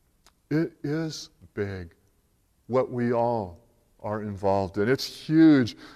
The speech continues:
not being a pastor, but being part of the resurrection story, being a witness, allowing our lives to be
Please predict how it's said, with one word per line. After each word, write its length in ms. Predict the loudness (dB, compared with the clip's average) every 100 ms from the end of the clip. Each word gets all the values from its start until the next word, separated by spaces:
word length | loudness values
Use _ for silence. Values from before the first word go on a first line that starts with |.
| -6
not 240 | 0 2 4
being 220 | 4 4
a 40 |
pastor, 580 | -2 -4 -2 -2 0 2
but 200 | 4 2 -2 -20 _
being 260 | 2 2 0 -10
part 720 | -20 -10 -2 0 0 -2 -8 _ _ _ _ _ _
of 180 | -6 -4
the 100 | -2
resurrection 680 | -2 -4 -4 -4 -6 -8 -10
story, 720 | -10 -6 -4 -2 -2 -4 -8 _ _ _ _ _ _ _ _ _ _ _ _ _ _ _ _ _ _ _ _ _ _ _ _ _ _
being 260 | -2 0
a 80 | -2
witness, 760 | -2 -2 -2 -10 -10 -8 -10 -14 _ _ _ _ _ _ _ _
allowing 460 | 0 4 4 4 2
our 160 | 2
lives 520 | 4 4 6 6 4 -2
to 100 | -4
be 180 | -4